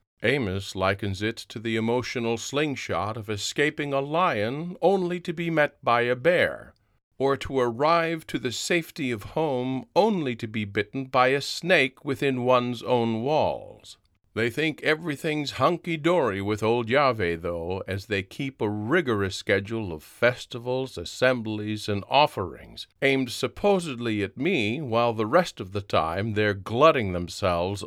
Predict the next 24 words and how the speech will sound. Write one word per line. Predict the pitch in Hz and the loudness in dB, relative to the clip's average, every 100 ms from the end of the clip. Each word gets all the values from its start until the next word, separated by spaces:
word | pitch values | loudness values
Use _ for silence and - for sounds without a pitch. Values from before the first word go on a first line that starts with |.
| 107 | -2
on | 107 | -2
the | 98 | 0
meager | 101 113 170 160 117 | -2 0 -2 0 0
resources | 104 98 92 - 90 87 113 113 | 0 0 -2 -2 -2 -2 -2 -4
of | 110 104 98 | -4 -6 -4
the | 104 | -6
poor, | - 175 113 65 62 - _ _ _ _ | -2 2 2 0 -6 -14 _ _ _ _
trampling | - 139 160 175 - 160 151 | 2 6 6 4 -2 -2 -2
the | 127 127 | 0 2
needy, | 135 170 127 87 95 101 - _ _ _ | 2 2 0 -4 -4 -8 -10 _ _ _
and | 90 92 98 | -4 -2 6
ruining | 147 196 160 135 131 | 6 8 6 2 0
the | 120 | 2
lives | 120 120 110 120 120 | 4 4 4 2 -2
of | 110 92 | -6 -4
those | 104 113 117 113 | 0 2 2 -2
beneath | - 98 120 120 147 110 | -8 -4 0 0 0 -2
them. | 90 85 80 67 55 - _ _ _ _ _ - | -6 -6 -6 -6 -14 -20 _ _ _ _ _ -18
Check | - 107 - - | -4 -4 -4 -4
Amos | 107 104 92 - | -2 -2 -4 -6
eight | - 98 - | -4 -4 -6
four. | - 123 92 - - - _ _ - | -8 -6 -6 -8 -16 -20 _ _ -6
And | 95 | -6
so, | - - 156 156 151 139 | -4 -2 2 2 2 -2